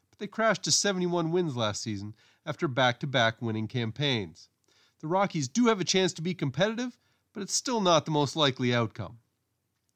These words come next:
So, let's take a look at the Colorado lineup and pitching staff and set some expectations for this season,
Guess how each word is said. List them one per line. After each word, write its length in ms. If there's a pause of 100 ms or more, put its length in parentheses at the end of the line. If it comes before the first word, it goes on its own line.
(160)
So, 440 (480)
let's 160
take 180
a 60
look 120
at 60
the 60
Colorado 500
lineup 380 (560)
and 200
pitching 300
staff 360 (300)
and 120
set 220
some 140
expectations 800
for 100
this 180
season, 480